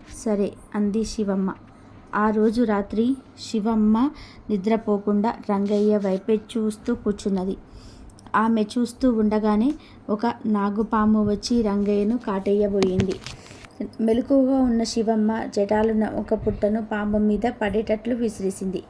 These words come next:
అంతలోనే వాళ్ళ ఇంటి దూలం ఒకటి విరిగి రంగయ్య మీద పడబోయింది. ఆమె గబిక్కున అతన్ని పక్కకు లాగి కాపాడింది. చూస్తూ ఉండగానే వాళ్ళ ఇంటికి మంటలు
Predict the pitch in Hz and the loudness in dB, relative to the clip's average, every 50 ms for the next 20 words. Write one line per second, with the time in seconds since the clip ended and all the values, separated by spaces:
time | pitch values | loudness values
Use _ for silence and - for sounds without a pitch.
0 | - - - - - - - - - 180 202 220 214 214 226 220 220 214 214 214 | -20 -20 -20 -20 -20 -20 -20 -14 -6 -2 0 0 2 2 2 2 4 2 2 2
1 | 208 208 202 196 202 196 202 202 202 208 - - - 208 214 208 214 214 214 247 | 2 0 0 -2 0 2 2 2 2 0 -2 -6 -6 -4 -2 0 0 0 0 2
2 | 240 220 190 185 208 208 214 220 226 233 226 214 214 214 - 220 208 - 220 196 | 0 0 2 2 2 4 4 4 4 2 2 0 -4 -2 -2 -2 0 0 0 2
3 | 196 214 202 220 202 226 240 226 214 196 196 196 208 208 208 202 202 208 202 196 | 2 0 0 0 0 0 0 2 2 0 0 2 2 2 2 2 0 0 0 0
4 | 220 220 214 - 196 196 208 196 196 196 202 202 196 190 196 190 - - - - | 0 0 0 0 -2 -2 0 0 0 0 2 0 0 -2 -2 -4 -8 -12 -16 -16
5 | - - - - - - - - - - - - 226 226 226 220 226 254 294 - | -14 -14 -14 -14 -16 -18 -18 -18 -16 -6 -2 -2 0 2 2 2 2 2 0 -2
6 | - - - - - - 214 214 226 202 214 247 - - - - 254 233 226 208 | -8 -18 -20 -20 -14 -6 2 2 2 4 4 0 0 -2 0 2 4 4 2 0
7 | - - 208 202 - 220 214 208 202 - 214 214 - 226 220 - 226 220 214 202 | -4 -6 -2 0 2 2 2 2 2 -2 -4 -2 0 -2 0 2 4 4 4 2
8 | 214 208 240 294 330 - - - - - - 233 214 190 - 196 196 196 196 196 | 2 0 -2 -4 -4 -6 -14 -20 -20 -14 -6 -6 -6 -4 -2 -4 -2 -2 -2 -2
9 | 196 190 208 - - - - - - - - - - - - - - - 233 220 | -2 -2 -4 -8 -8 -14 -16 -16 -16 -16 -16 -18 -18 -18 -18 -10 -2 0 0 0
10 | 226 226 - 285 294 254 247 240 220 220 214 226 214 214 220 220 220 214 208 208 | 0 -2 0 2 2 4 4 4 4 4 4 4 4 4 2 2 2 0 2 4
11 | 214 214 - - - 214 214 208 226 220 - 247 254 240 - 226 214 202 202 196 | 4 2 2 0 -2 -2 0 0 -2 -2 0 0 0 0 0 -2 0 0 0 2
12 | 196 214 214 | 2 4 4